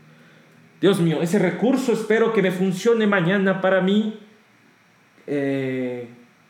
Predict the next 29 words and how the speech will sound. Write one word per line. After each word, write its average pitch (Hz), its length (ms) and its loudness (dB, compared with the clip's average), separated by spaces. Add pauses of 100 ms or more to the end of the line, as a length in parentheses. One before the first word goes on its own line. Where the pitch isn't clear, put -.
(840)
para 214 140 -4
mi 254 120 0
caso, 226 420 0
para 214 160 2
mis 196 140 0
juicios, 196 460 -2
para 180 240 0
mis 170 320 0
clientes, 208 640 -2 (280)
poder 180 340 2
yo 226 140 2
mandar 214 340 2
cartas 214 760 -2 (160)
a 175 80 0
la 185 100 0
Suprema 190 460 0
Corte 175 380 -2
exigiéndole 151 800 -2
que - 120 -4
por - 260 -2
favor 156 400 0
me 147 160 -2
dé 147 140 0
justicia, 147 840 -6 (300)
sin - 180 -2
necesidad 226 460 2
de 285 80 2
meter 214 540 0 (540)
un 240 460 -2